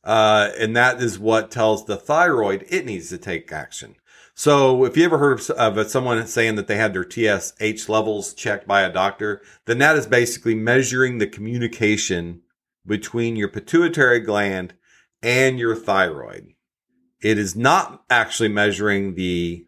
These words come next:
hormone that your thyroid produces, and that's ex-, extremely important to understand that difference.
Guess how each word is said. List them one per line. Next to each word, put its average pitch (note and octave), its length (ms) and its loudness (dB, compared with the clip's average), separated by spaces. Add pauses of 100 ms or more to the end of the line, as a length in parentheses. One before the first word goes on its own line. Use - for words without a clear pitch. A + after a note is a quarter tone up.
(160)
hormone A#2 560 2
that F2+ 180 -2
your G2+ 140 -2
thyroid F2 720 0
produces, E2+ 680 0
and E2+ 80 -8
that's F#2 240 0
ex-, - 300 -10 (100)
extremely A#2+ 480 2
important F#2+ 400 0
to F2 120 -4
understand F2 520 -2
that D2 140 -6
difference. - 420 -12